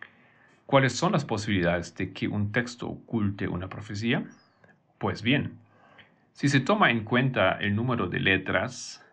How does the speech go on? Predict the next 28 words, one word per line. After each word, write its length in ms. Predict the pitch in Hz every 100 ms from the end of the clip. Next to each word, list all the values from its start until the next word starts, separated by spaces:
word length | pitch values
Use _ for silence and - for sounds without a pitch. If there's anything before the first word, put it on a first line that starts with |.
| _ _ _ _ _ -
la 120 | 107
variedad 440 | 110 107 110 170
de 140 | - -
posibles 720 | - - - - 156 - 95
palabras 880 | - - 98 104 101 101 120 135 -
relacionadas 1000 | 110 107 104 107 110 113 127 165 - - _ _ - - _ _
y 80 | 127
todas 260 | 190 180
sus 180 | - -
abreviaturas 1080 | 123 120 110 95 101 - 147 107 101 143 -
y 60 | 117
variantes 560 | 104 110 160 139 104
ortográficas, 920 | 92 - 101 165 - 104 110 151 - _ _ _ _ _ _ _ _
las 200 | 247 240
probabilidades 720 | - 180 151 117 104 120 120 98
son 300 | - 117 107
bastante 640 | 95 - - 98 101 92
altas. 640 | 95 - 80 - - - - _ _ _ _
Inténtalo 560 | - 135 180 170 135 107
tú 240 | - -
mismo. 540 | 95 139 156 - - - - - -
Solo 440 | - 165 208 - - _
tienes 400 | - 143 135 -
que 160 | - 104
elegir 340 | 101 - 135
un 120 | 135
texto 280 | 123 120 113
favorito, 600 | - 113 101 95 - -